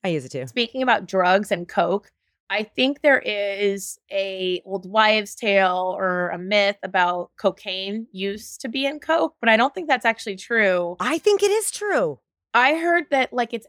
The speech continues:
Speaker 2: actually that there was an axt-, extract from, like, the coca-,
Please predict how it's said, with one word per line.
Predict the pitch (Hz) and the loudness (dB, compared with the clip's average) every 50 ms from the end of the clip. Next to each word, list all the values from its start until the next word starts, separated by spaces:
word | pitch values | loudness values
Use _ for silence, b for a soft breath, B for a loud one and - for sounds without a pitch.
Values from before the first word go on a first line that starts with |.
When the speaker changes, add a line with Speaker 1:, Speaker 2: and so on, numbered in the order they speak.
| _ - | _ 2
Speaker 2:
actually | 202 202 214 - - - - 247 233 233 240 240 233 233 214 226 190 | 2 2 2 0 -6 -8 -6 -4 -4 -4 -4 -4 -6 -6 -8 -6 -2
that | 220 208 196 190 190 185 190 190 - - - - _ _ _ _ _ _ _ _ _ _ _ - | 0 2 2 2 2 -2 -4 -6 -10 -16 -20 -20 _ _ _ _ _ _ _ _ _ _ _ 0
there | 220 220 | 2 2
was | 226 220 220 | 2 0 -4
an | 214 - _ - | -6 -6 _ 0
axt-, | 185 185 214 - - - - - - _ | 0 0 0 -2 -8 -14 -16 -18 -6 _
extract | 208 208 208 - - 254 233 233 226 - | -2 -2 -2 -2 2 4 4 4 4 0
from, | - 220 | -2 -4
like, | 202 196 - | -4 -4 -6
the | - | -10
coca-, | - - - 220 185 - - 208 | -10 -6 -4 -4 -4 -6 -10 -20